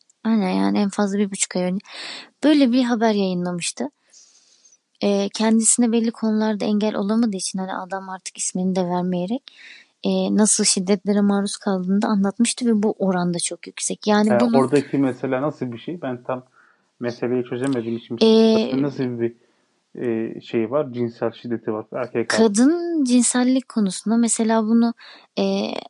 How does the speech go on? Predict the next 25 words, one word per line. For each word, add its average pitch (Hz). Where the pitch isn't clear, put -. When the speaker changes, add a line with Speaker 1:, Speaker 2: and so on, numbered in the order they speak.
Speaker 1:
her 208
gün 202
yaşamak 175
istiyor 190
ya 233
da 202
gün 202
Speaker 2:
Hmm. -
Speaker 1:
içerisinde 208
de 208
birkaç 214
kere 185
yaşamak 175
istiyor 233
veya 240
bu 220
Speaker 2:
Anladım. 226
Speaker 1:
konuda 226
tatmin 226
olmak 175
istiyor. -
Speaker 2:
Hı 254
hı. 226
Speaker 1:
Ama 220
bunları 240